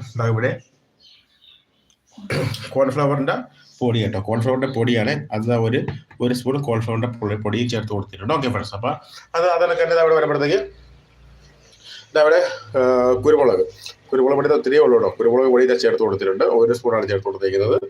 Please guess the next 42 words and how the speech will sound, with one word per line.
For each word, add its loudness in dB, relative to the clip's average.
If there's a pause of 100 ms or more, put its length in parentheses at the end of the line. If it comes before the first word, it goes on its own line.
(260)
അല്ല 2 (100)
മുക്കാൽ 0
സ്പൂൺ -2
ചേർത്ത് 0
കൊടുത്തിട്ടുണ്ട് -2
കേട്ടോ. 0 (600)
ഓക്കെ, -2 (100)
പിന്നെ -2
അതിനൊക്കെ -2
തന്നെ 2
ഉപ്പ് -4 (140)
ആവശ്യത്തിന് -4
ഒഴിച്ച് -4
കൊടുത്തിട്ടുണ്ട്. -2 (320)
പിന്നെ -2
അതിനൊക്കെ -2
തന്നെ -2 (120)
ഒരു 2
മുട്ട, -6 (520)
ഒരു 2
മുട്ടയും 0
അതിലേക്ക് -4
ചേർത്ത് -2
കൊടുത്തിട്ടുണ്ട്. -12
ഓക്കെ -8
ഫ്രണ്ട്സ്, -4
അപ്പൊ -4
ഇത്രയാണ് 0 (120)
ചേർത്ത് 0
നമ്മളെ -2 (100)
ചിക്കൻ -4
ദാ 2
ഇവിടെ -4
ഇങ്ങനെ -2
റെഡിയാക്കി -6
വെച്ചേക്കുന്നത്. -8
ഓക്കെ -10
ഫ്രണ്ട്സ്, -12
അപ്പൊ -14
ചിക്കൻ്റെ -2
കാര്യം 0
ഇത്രയാണ്. -2